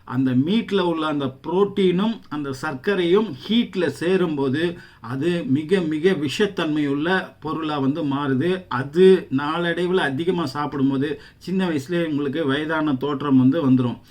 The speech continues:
அதுக்கப்புறம் ஜங்க் ஃபுட்ஸ், அதெல்லாம் பார்த்தீங்கன்னாலே இந்த, இந்த ப்ராசஸ் தான் நடக்கும். அந்த இடத்துல protein with sugar ஹீட்ல வந்து உருவாக்கப்படும் போது அந்த ஏஜஸ் அப்படின்ற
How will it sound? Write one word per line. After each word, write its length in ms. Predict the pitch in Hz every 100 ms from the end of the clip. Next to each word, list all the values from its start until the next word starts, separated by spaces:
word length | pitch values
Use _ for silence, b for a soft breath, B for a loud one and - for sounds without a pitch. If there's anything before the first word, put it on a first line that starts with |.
| -
அதுக்கப்புறம் 540 | 208 247 226 240 240
ஜங்க் 400 | 170 143 254 277 -
ஃபுட்ஸ், 400 | 226 - - - -
அதெல்லாம் 440 | - 151 196 247
பார்த்தீங்கன்னாலே 760 | 196 202 190 185 190 220 220 175
இந்த, 240 | 170 170
இந்த 220 | 165 165 143
ப்ராசஸ் 500 | 170 196 196 196 -
தான் 200 | 208 180
நடக்கும். 340 | 165 180 165
அந்த 200 | 147 143
இடத்துல 360 | 131 170 202 208 B B -
protein 360 | 170 180 185
with 120 | 160 127 -
sugar 440 | 156 190 196 - _ - - 202
ஹீட்ல 380 | 240 - 190
வந்து 440 | 160 156 196 208 -
உருவாக்கப்படும் 840 | 151 185 190 175 135 131 143 135 131
போது 380 | 127 143 180 B B B
அந்த 260 | 165 202 190 165 151 139 135 131 127 123 127
ஏஜஸ் 460 | 170 202 180 196 -
அப்படின்ற 400 | 160 165 170